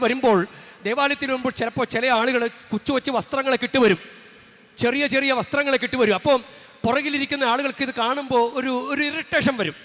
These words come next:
ഒരു അസ്വസ്ഥത വരും, പ്രലോഭനം വരും. അപ്പം ഈ മാലാഖ പറയും, "എൻ്റെ കുഞ്ഞ്, നീ ഈ വസ്ത്രധാരണം ശ്രദ്ധിക്കുക, എൻ്റെ കുഞ്ഞ്, ഈ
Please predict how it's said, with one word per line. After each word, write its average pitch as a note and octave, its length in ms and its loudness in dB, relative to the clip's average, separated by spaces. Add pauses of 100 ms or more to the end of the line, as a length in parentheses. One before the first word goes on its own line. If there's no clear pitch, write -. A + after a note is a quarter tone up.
(240)
ഒരു D4 120 -2
അസ്വസ്ഥത D4+ 400 -4
വരും, G#3+ 140 -6 (120)
പ്രലോഭനം D4+ 520 2
വരും. F3 140 -2 (360)
അപ്പം C#4+ 240 4 (380)
ഈ - 20 0 (100)
മാലാഖ C4+ 400 2
പറയും, A3 180 -2
"എൻ്റെ A#3+ 220 -4
കുഞ്ഞ്, A3 240 -2 (120)
നീ A3+ 60 -6 (100)
ഈ G#3+ 100 -6
വസ്ത്രധാരണം A3 640 0
ശ്രദ്ധിക്കുക, G3+ 380 -6
എൻ്റെ A3+ 180 -4
കുഞ്ഞ്, A#3 220 -2 (320)
ഈ - 20 -2